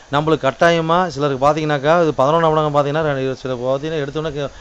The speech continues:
இரண்டாம் திருமணத்துக்கு உண்டான வழி, வ-, வழி ஏற்படுத்தி கொடுக்குங்க. சிலர் பாத்தீங்கன்னா காதல் திருமணம் பண்ணுவாங்க. இல்ல குழந்தைகளுக்கு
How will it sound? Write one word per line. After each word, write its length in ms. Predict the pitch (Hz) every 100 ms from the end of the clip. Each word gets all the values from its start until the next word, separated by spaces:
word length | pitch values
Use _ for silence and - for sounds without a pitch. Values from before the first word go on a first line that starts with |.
| - -
இரண்டாம் 300 | 151 180 185
திருமணத்துக்கு 380 | 151 160 156 143
உண்டான 180 | 143 151
வழி, 120 | 139 147
வ-, 140 | 139 131
வழி 120 | 143 151 139 139
ஏற்படுத்தி 260 | 127 127
கொடுக்குங்க. 320 | 127 117 147 170 - - -
சிலர் 180 | 151 143
பாத்தீங்கன்னா 280 | 170 175 139
காதல் 240 | 175 190
திருமணம் 240 | 165 165 147
பண்ணுவாங்க. 340 | 143 131 117 110 - - - 156
இல்ல 100 | 190 -
குழந்தைகளுக்கு 500 | 143 196 208 202 185